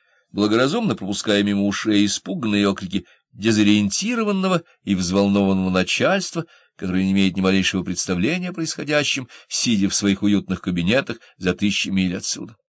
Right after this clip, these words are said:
Вы только не подумайте, что Мак и в самом деле способен сильно волноваться. Нет, столь человеческие эмоции не для него. Насколько мне известно, он вообще никогда не волнуется.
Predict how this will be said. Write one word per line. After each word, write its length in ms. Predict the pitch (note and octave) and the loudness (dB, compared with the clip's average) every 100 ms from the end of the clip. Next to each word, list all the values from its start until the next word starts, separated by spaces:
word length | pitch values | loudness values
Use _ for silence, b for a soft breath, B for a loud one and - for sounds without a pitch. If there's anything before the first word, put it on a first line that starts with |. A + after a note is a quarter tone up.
| _ _ | _ _
Вы 200 | C3 D#3+ | -2 0
только 400 | - E3+ D#3 D#3+ | 4 2 4 0
не 140 | D#3+ | 0
подумайте, 680 | D#3 D#3+ D#3 G3 C3+ G#2+ A2 | 2 2 4 2 2 2 0
что 220 | G2 - | -2 -2
Мак 260 | G#2+ A2+ G2+ | 0 0 0
и 60 | G#2 | -2
в 60 | |
самом 380 | - A#2 A2 A2 | -2 0 0 -2
деле 340 | G#2 B2+ G2+ | 0 2 2
способен 460 | F#2 - G2+ G2 F#2 | 0 -2 -4 -2 -2
сильно 440 | - - A#2 B2+ | -2 -4 -4 -2
волноваться. 720 | G2+ F#2+ F#2 F2+ E2+ - - - _ _ _ | 0 2 2 4 2 -2 -10 -12 _ _ _
Нет, 600 | - G#3 G3+ F#3+ - - - b b b b | -4 0 4 2 0 -6 -18 b b b b
столь 420 | - - B2+ B2+ | -12 0 2 2
человеческие 1000 | - A2+ A2 B2 D#3 F3 - - - D#3 | 2 4 4 4 4 4 2 -4 0 0
эмоции 400 | D3+ D3+ - D#3 | 2 -2 -2 -4
не 180 | A#2+ A2+ | -2 -2
для 140 | G#2 | -2
него. 560 | A2 G#2+ F2+ F2 F2 F2+ - _ _ _ _ _ B B B B | -2 0 0 2 0 -2 -8 _ _ _ _ _ B B B B
Насколько 500 | A2 G2 B2+ G#2+ A#2 | -2 0 0 0 0
мне 240 | A#2 A2+ | 2 2
известно, 560 | G2+ G#2 B2 D#3 - G2+ | 4 4 4 2 0 2
он 100 | G2 | 2
вообще 400 | G#2 - - A#3+ | 2 0 -2 -2
никогда 360 | A#2+ F2+ F2 | -4 -2 0
не 100 | F2+ | 2
волнуется. 520 | F2+ F2+ F#2 F#2+ - | 2 2 0 -4 -6